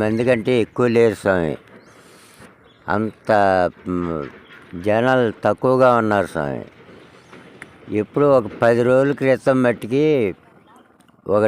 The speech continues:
డైమండ్ దొరికిందంట స్వామి. అది ప-, పది లక్షలకే అయితే అమ్ముతానన్నాడంట. ఇక్కడేమో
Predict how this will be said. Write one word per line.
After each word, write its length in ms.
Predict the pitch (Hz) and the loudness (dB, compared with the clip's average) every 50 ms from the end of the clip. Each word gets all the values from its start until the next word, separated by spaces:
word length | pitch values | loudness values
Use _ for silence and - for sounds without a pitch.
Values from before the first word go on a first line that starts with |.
| 95 | 2
డైమండ్ 400 | 104 107 120 120 131 135 135 135 127 113 | 4 2 4 2 2 0 0 0 0 0
దొరికిందంట 540 | 113 113 104 - - 127 127 127 120 117 101 92 | 0 0 -2 -2 -2 -2 0 0 0 0 -2 -4
స్వామి. 340 | - 104 95 92 90 92 98 104 113 123 131 _ _ - _ - - - - - - - - - - - - - - - - - _ _ - - - - - - - _ - - - 110 | 0 0 0 2 0 -2 -2 -4 -4 -8 -10 _ _ -20 _ -20 -20 -20 -20 -20 -20 -20 -20 -20 -20 -20 -20 -20 -20 -20 -20 -20 _ _ -20 -20 -20 -20 -20 -20 -20 _ -18 -6 -2 -2
అది 220 | 113 107 117 113 113 110 107 104 98 92 - _ _ - - - - - - - - _ _ - | 0 0 2 2 2 2 2 2 0 -2 -6 _ _ -20 -20 -20 -20 -20 -20 -20 -20 _ _ -4
ప-, 280 | - 110 107 104 98 92 90 - - | 0 2 2 4 2 2 0 0 0
పది 220 | 107 113 113 123 120 120 | 0 2 2 2 2 2
లక్షలకే 480 | 117 104 - - - 120 113 123 135 135 131 123 120 117 110 110 110 | 2 2 -2 -6 -6 -6 -2 0 2 4 4 4 4 4 4 4 2
అయితే 280 | 110 107 - - - 135 127 | 2 0 -2 -2 0 2 2
అమ్ముతానన్నాడంట. 960 | 120 117 113 101 - 120 117 117 113 110 107 104 101 101 98 92 87 80 - 82 82 87 95 101 117 127 - - - - - - - - - - - - - _ _ _ _ _ _ _ - - _ - 107 | 2 0 -2 -2 0 0 2 2 2 2 2 2 2 2 2 2 0 -2 -2 0 0 2 0 0 -2 -6 -16 -20 -20 -20 -20 -20 -20 -20 -20 -20 -20 -20 -20 _ _ _ _ _ _ _ -20 -20 _ -6 -6
ఇక్కడేమో 500 | 104 - - 123 120 120 120 123 123 131 | -6 0 2 4 6 6 6 4 2 0